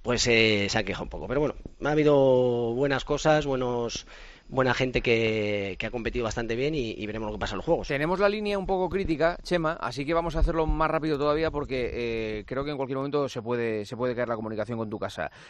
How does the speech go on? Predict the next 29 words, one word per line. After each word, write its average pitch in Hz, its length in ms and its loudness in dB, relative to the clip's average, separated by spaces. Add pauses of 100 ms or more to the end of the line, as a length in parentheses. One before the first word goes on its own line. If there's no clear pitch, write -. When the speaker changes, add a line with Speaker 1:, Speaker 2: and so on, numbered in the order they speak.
Speaker 2:
Eh, 117 300 0
te 131 140 6
hago 180 160 8
las 208 160 10
preguntas 196 320 2
que 190 40 0
nos 180 120 0
han 180 120 4
llegado 208 320 4
y 196 60 2
dejamos 156 240 2
para 156 160 4
la 151 60 4
semana 143 200 2
que 131 80 -2
viene, 160 320 0
eh, 123 400 2
la, 120 360 4
el 120 80 -2
capítulo 147 400 2
de 143 80 6
la 135 160 8
revelación 135 440 2
que 143 80 0
puede, 135 360 2
podemos 135 340 0
tener 143 240 0
en 127 80 0
los 120 240 -4